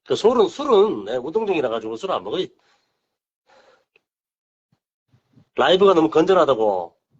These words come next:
건전하지 않은 거 보려면은 팝콘 티비 봐. 백건쌤 주봉이랑 컨텐츠 언제?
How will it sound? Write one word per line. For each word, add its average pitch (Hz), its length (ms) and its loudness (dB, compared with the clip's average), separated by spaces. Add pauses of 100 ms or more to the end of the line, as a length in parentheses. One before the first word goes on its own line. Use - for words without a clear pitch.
(160)
건전하지 185 580 2
않은 190 140 2
거 175 60 -4
보려면은 156 720 0 (420)
팝콘 214 420 -2
티비 202 200 -6
봐. 131 240 -2 (2750)
백건쌤 180 640 0 (380)
주봉이랑 190 420 2
컨텐츠 190 320 -4
언제? 147 320 -4